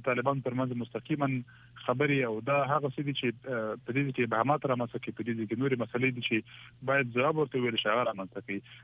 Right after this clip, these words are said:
نو زه باور لرم چې ولسمشر غني، اه، فقط د بین الافغاني مذاکراتو د منځته کېدو لپاره همدارنګه هغه ناسته چې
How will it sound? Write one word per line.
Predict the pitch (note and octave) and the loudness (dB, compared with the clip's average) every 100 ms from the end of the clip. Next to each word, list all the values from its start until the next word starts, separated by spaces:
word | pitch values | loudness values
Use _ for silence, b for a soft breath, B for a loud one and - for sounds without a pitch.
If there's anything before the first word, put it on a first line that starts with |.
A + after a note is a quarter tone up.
| B | B
نو | C3+ C#3+ | -2 2
زه | G#3 | 4
باور | G3+ G3+ G3+ | 4 4 4
لرم | F#3+ F3 | 4 2
چې | - | 0
ولسمشر | D3 C#3+ F3 E3 C#3+ C#3+ | -2 -2 -4 -2 0 0
غني، | E3 E3 D3 | -2 -4 -2
اه، | B2+ A#2+ A2 | -2 -2 -4
فقط | A#2 C#3+ C#3 - | -8 -6 -8 -2
د | B2+ A#2+ A#2 B B - | 2 2 -2 B B -4
بین | A#2+ B2+ | 0 2
الافغاني | B2 B2 D#3+ | 2 2 0
مذاکراتو | D#3 D3+ C#3 C3+ C3 B2 | 2 2 4 0 0 -2
د | A2 - - A#2 A#2 | -2 -2 -10 -4 -2
منځته | A#2 A#2+ A2+ A#2 B2+ | 0 0 0 -2 -4
کېدو | A2+ A2+ C#3 C#3+ | -2 2 2 2
لپاره | B2 A#2 | 2 2
همدارنګه | A2+ B2+ B2 B2 A#2 - - - | 2 2 2 2 0 -2 -20 -20
هغه | - B2+ B2 B2 | 0 2 4 2
ناسته | C3 C#3 D3 C#3 C3+ | 0 0 0 0 0
چې | A#2+ A#2 | 0 0